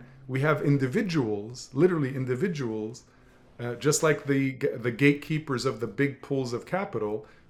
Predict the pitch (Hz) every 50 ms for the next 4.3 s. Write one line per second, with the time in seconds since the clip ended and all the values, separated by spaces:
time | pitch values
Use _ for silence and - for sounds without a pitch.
0 | - 123 131 131 123 139 139 135 131 131 120 123 123 175 240 202 170 147 127 120
1 | 120 117 120 120 - - - - - - - - - 156 165 170 175 208 - 147
2 | 139 139 135 - - - - 156 170 185 180 165 170 165 156 143 143 143 143 -
3 | - - - - _ _ - - - - - - - - - - 156 135 135 185
4 | 208 190 165 147 143 -